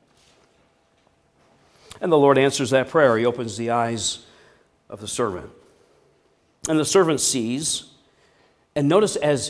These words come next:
he sees, we see what Elisha already saw and knew to be there.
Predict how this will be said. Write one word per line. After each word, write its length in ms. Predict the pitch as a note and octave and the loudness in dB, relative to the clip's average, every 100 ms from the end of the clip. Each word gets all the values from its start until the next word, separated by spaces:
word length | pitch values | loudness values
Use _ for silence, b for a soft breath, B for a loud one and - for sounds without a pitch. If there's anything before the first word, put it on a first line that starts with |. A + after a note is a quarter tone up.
| - | -10
he 420 | - G#3 G3+ E3+ - | -6 -4 -2 -6 -6
sees, 540 | - C#3+ A2+ B2 C3 - | -4 -2 0 0 -2 -6
we 600 | G#2+ D3 F#3 C3+ F#2+ - | -4 -2 0 -2 -6 -10
see 540 | - - A2+ D#2+ - _ _ _ _ _ _ _ _ _ _ _ _ _ | -6 -4 -6 -8 -16 _ _ _ _ _ _ _ _ _ _ _ _ _
what 160 | - B2 | 0 2
Elisha 400 | B2 C3 C3 C#3 | 4 4 2 0
already 240 | A#2+ A2+ | 0 -2
saw 320 | G#2+ - C3+ G#2 | -2 0 0 0
and 120 | G#2+ | -2
knew 100 | A2+ | -4
to 80 | G#2 | -6
be 180 | A2 | -6
there. 240 | F#2+ F2 | -4 -6